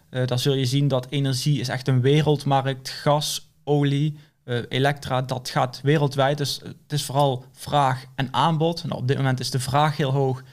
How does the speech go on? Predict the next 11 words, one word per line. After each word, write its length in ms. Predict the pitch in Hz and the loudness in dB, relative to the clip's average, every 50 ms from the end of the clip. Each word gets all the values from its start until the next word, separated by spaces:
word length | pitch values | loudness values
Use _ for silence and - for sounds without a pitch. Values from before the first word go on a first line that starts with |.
| - - - - - | -20 -20 -20 -20 -18
Het 160 | - - - - | -18 -18 -8 -2
aanbod 380 | - 143 160 170 151 147 139 | 2 4 4 4 4 2 2
is 120 | 139 139 - | 0 -2 0
heel 220 | - 151 143 139 | 2 2 4 4
erg 160 | 127 127 131 | 2 2 0
laag, 320 | - 135 131 143 160 165 147 | 0 0 2 2 0 0 -2
dus 220 | 143 135 127 127 | -6 -6 -4 -2
dat 220 | - 143 143 - - | -2 -2 -2 -2 -4
be-, 80 | 147 131 - | -8 -8 -6
verklaart 400 | - - 127 - 147 139 139 127 | -8 -10 -4 0 2 2 2 0
eigenlijk 340 | 131 131 135 135 131 123 | 0 -2 0 0 -2 -4